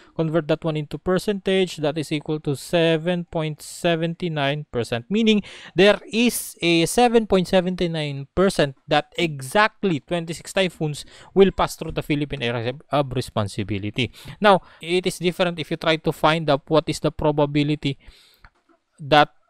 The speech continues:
no more than twenty-five typhoons will pass through the Philippine area of responsibilities. So,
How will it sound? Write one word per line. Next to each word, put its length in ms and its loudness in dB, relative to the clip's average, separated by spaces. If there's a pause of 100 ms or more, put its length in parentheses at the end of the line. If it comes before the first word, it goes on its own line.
(600)
no 160 8
more 240 4
than 240 2
twenty-five 640 0
typhoons 800 -2
will 240 2
pass 320 0
through 240 -2
the 120 -4
Philippine 440 -8
area 240 -4
of 80 -10
responsibilities. 880 -8 (460)
So, 560 4